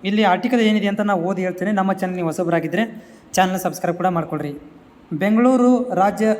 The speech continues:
ಪಠ್ಯಕ್ರಮದ ಶಾಲೆಗಳ ಐದು, ಎಂಟು ಮತ್ತು ಒಂಬತ್ತನೇ ತರಗತಿ ಮಕ್ಕಳ ಬೋರ್ಡ್ ಪರೀಕ್ಷೆಯ ಪ್ರಕ-, ಪ್ರಕರಣ ನ್ಯಾಯಾಲಯದಲ್ಲಿ ವಿಚಾರಣೆ ಬಾಕಿ ಇರುವುದರಿಂದ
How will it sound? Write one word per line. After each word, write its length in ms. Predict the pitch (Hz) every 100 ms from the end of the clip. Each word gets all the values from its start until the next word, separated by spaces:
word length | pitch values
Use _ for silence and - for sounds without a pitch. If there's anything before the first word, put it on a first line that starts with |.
| -
ಪಠ್ಯಕ್ರಮದ 640 | 190 208 208 190 185 190
ಶಾಲೆಗಳ 440 | 180 180 180 180 180
ಐದು, 300 | 170 208 220
ಎಂಟು 300 | 196 185 214
ಮತ್ತು 260 | 180 170 165
ಒಂಬತ್ತನೇ 640 | 165 202 214 208 208 - -
ತರಗತಿ 360 | 175 175 180
ಮಕ್ಕಳ 340 | 180 170 - 180
ಬೋರ್ಡ್ 520 | 160 208 226 226 -
ಪರೀಕ್ಷೆಯ 400 | 180 185 190 190 214 -
ಪ್ರಕ-, 420 | 175 175 180 - - - -
ಪ್ರಕರಣ 420 | - 196 233 240 233
ನ್ಯಾಯಾಲಯದಲ್ಲಿ 640 | 190 180 196 185 185 214
ವಿಚಾರಣೆ 460 | 180 185 175 180
ಬಾಕಿ 340 | 196 170 165 190
ಇರುವುದರಿಂದ 500 | 185 185 170 165